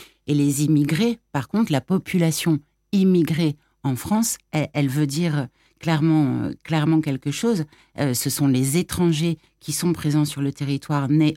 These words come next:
hors de France ou les, ou les Français, euh, par acquisition nés hors de France. Ça, c'est la population immigrée, même s'ils sont français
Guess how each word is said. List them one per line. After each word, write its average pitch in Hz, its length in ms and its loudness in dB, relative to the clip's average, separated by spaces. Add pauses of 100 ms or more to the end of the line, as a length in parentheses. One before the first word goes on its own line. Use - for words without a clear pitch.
(120)
hors 165 240 0
de 139 120 -4
France 208 440 -2 (640)
ou 196 360 -2
les, 151 380 2 (420)
ou 175 100 0
les 156 160 2
Français, 165 600 -2 (440)
euh, 131 380 -2
par 156 240 -2
acquisition 151 640 -4
nés 180 300 2
hors 160 160 -2
de 160 100 -2
France. 143 420 -4
Ça, 208 200 -2
c'est 196 140 -2
la 160 100 -2
population 160 680 -4 (120)
immigrée, 170 500 0 (340)
même 151 160 2
s'ils 151 200 -4
sont 139 180 -4
français 170 560 -2